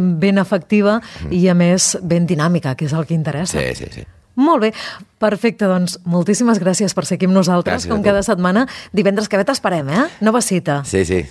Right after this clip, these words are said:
Speaker 1: I amb nova victòria a la butxaca.
Speaker 2: Sí, esperem. <laughs>
Speaker 1: Ja, esclar que sí. Bona nit i moltes gràcies.
Speaker 2: Bona nit i gràcies a tu.
Speaker 1: Acabem secció, com sempre, amb els partits que jugaran aquest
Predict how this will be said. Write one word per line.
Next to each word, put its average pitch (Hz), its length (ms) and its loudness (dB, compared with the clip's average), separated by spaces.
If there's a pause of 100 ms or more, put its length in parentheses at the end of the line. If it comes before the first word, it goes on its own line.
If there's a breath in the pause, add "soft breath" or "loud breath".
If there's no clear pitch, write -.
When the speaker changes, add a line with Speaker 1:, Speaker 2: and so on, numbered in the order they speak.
Speaker 1:
I 233 120 2
amb 202 180 2
nova 202 220 4
victòria 196 420 0
a - 20 0
la 170 60 0
butxaca. 165 580 -2
Speaker 2:
Sí, 82 640 -4
esperem. 80 460 -2
<laughs> - 560 -4
Speaker 1:
Ja, 254 180 0
esclar 202 300 -2
que 180 120 -4
sí. 170 200 -4 (480 loud breath)
Bona 269 240 2
nit 262 180 0
i 254 60 2
moltes 226 280 2
gràcies. 190 540 0
Speaker 2:
Bona 92 220 0
nit 92 120 0
i 87 60 0
gràcies 87 240 -2
a 78 60 -2
tu. 76 120 -2 (300)
Speaker 1:
Acabem 233 400 0
secció, 233 400 2
com 214 160 0
sempre, 269 320 2
amb 220 160 0
els 220 160 -2
partits 214 400 -2
que 269 80 4
jugaran 220 400 2
aquest 214 240 0